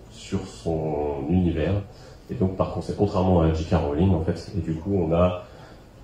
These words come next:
peut-être un peu moins de, de choses qui existent autour de la fanfiction. En tout cas, elles, elles peuvent exister, mais elles ne, ne sont pas, en tout cas, euh,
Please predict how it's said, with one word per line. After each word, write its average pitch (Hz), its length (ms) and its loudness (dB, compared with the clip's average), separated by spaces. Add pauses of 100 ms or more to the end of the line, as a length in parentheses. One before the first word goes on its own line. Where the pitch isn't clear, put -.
(160)
peut-être 87 240 -2
un 104 60 4
peu 107 100 4
moins 107 480 8
de, 80 760 0
de 80 80 -2
choses 95 360 -2
qui 87 100 -4
existent 87 480 -6 (180)
autour 85 260 0
de 82 60 2
la 82 120 0
fanfiction. 87 500 2
En 101 60 4
tout - 80 0
cas, 104 80 6
elles, 90 180 4
elles 98 160 4
peuvent 90 160 8
exister, 95 560 4
mais 90 120 8
elles 90 180 6
ne, 82 440 4
ne - 60 -12
sont - 180 -10
pas, 92 120 2
en 90 100 4
tout 87 140 -2
cas, 85 120 0
euh, 85 260 6